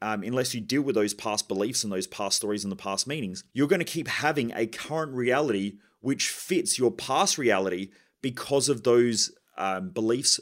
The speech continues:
and the stories and the meanings that you've attached to those past experiences. So most people think that in the future things will change, but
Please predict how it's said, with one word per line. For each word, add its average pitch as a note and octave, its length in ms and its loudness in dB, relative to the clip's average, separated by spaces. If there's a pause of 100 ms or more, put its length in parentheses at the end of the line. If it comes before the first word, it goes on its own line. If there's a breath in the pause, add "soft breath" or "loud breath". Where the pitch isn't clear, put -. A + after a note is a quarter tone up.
and G#2+ 120 -4
the G#2+ 60 -2
stories A#2+ 460 2
and A2 140 -4
the G2+ 60 -2
meanings G#2+ 400 -2
that F#2+ 80 -6
you've G2 160 -6
attached - 560 -6 (320 soft breath)
to A2 100 -12
those G2+ 220 0
past F#2+ 320 -4
experiences. G#2 720 -6 (100)
So C#3+ 200 4
most C#3+ 360 4
people C#3 320 -2
think C#3 480 0 (280 soft breath)
that C3+ 200 2
in C#3+ 140 0
the C3 80 0
future D#3 420 0
things B2+ 320 -2
will A#2 120 -4
change, A2 500 -6
but - 180 -2